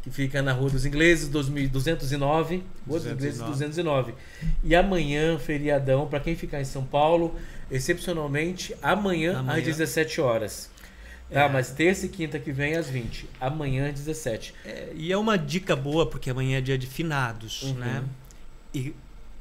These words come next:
Speaker 2: quantas famílias que perderam entes muito queridos por causa dessa doença. Então, vão lá, vão lá assistir.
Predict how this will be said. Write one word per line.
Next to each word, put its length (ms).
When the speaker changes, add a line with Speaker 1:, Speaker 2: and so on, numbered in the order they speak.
Speaker 2:
quantas 480
famílias 760
que 140
perderam 720
entes 560
muito 400
queridos 720
por 140
causa 360
dessa 280
doença. 440
Então, 440
vão 240
lá, 300
vão 180
lá 140
assistir. 600